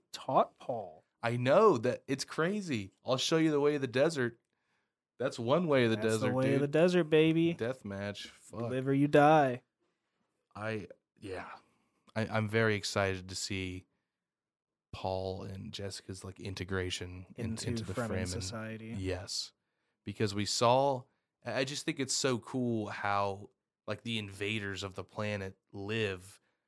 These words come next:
Speaker 2: in comparison to the Fremen, just absolutely
Speaker 1: Yeah.
Speaker 2: absorbed in
Speaker 1: Dude,
Speaker 2: nature
Speaker 1: the,
Speaker 2: and
Speaker 1: the people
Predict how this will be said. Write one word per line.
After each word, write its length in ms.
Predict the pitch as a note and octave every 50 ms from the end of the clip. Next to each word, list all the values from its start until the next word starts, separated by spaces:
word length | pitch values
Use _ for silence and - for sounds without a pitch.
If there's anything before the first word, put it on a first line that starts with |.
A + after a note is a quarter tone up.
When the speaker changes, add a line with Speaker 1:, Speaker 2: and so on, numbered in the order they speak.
| _ _ _ -
Speaker 2:
in 140 | - G#2 F#2+
comparison 720 | - G2+ G2+ F2+ G2 G2 G2+ G#2 G#2 F#2+ - - F#2 F#2 F2+
to 100 | - F#2+
the 60 | F#2+ F#2
Fremen, 560 | - - G2 F#2+ F#2 F#2 F#2 F2+ F#2+ F#2+ _
just 200 | - G#2+ F#2+ - -
absolutely 760 | - G#2+ A2 G#2+ G#2 - - G#2+ G#2 G#2 A2+ A2 G2+ F#2+ G2+
Speaker 1:
Yeah. 60 | G2
Speaker 2:
absorbed 680 | F#2+ F#2+ F#2+ F#2+ G2 G2 G2+ G2+ G2+ G2+ G2 F#2 F#2 F2
in 240 | - G2+ G2 G2 F#2+
Speaker 1:
Dude, 100 | C#3+ C#3+
Speaker 2:
nature 420 | D#3 D3+ C#3 B2+ - - - F#2+ F2+ -
Speaker 1:
the, 60 | D3+ D3 D3 C#3+ C#3+
Speaker 2:
and 100 | C3+ - _ _ _ -
Speaker 1:
the 80 | D#3 C#3
people 840 | - - E3+ D#3+ D#3+ - F3+ E3+ E3 E3 D#3+ D#3 D3+ D3 A2+